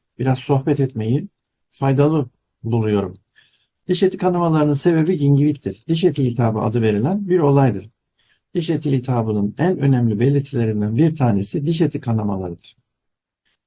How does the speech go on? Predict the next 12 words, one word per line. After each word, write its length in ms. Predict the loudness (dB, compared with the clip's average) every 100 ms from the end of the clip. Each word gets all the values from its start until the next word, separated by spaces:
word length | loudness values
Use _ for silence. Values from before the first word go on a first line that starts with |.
| _
Eğer 240 | 2 4 4
bir 180 | 2 0
diş 180 | -2
eti 180 | -2 -4
kanıyorsa 600 | -2 0 2 0 -2 -6 -4
diş 180 | -2 0
eti 200 | 0 0
iltihabının 580 | -2 0 -2 0 -2 2
bulunduğu 400 | 2 4 2 0
kesindir. 560 | 0 0 0 -4 -6 _
Kesin 320 | -4 0 0
gibidir. 340 | 0 -2 -8